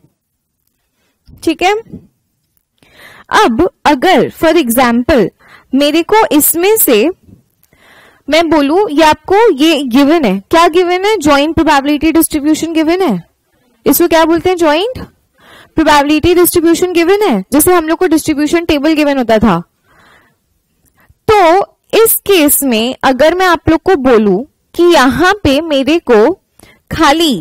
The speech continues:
आप लोग ये निकाल के बताओ, खाली मेरे को एफ़ एक्स वन निकाल के बताओ, ये मैं क्या निकालना चाह रही हूं? क्या निकालना चाह रही हूं? पीडीएफ़ of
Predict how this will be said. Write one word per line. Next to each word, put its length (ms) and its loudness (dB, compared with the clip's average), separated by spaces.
आप 300 0
लोग 360 2
ये 180 2
निकाल 420 0
के 120 -2
बताओ, 340 -6
खाली 480 0
मेरे 240 0
को 100 4
एफ़ 440 0
एक्स 360 -4
वन 280 0
निकाल 400 0
के 120 -6
बताओ, 400 -6
ये 160 2
मैं 180 0
क्या 200 2
निकालना 440 0
चाह 220 2
रही 120 2
हूं? 120 -2
क्या 180 2
निकालना 460 0
चाह 180 2
रही 120 0
हूं? 100 -4
पीडीएफ़ 640 0
of 420 2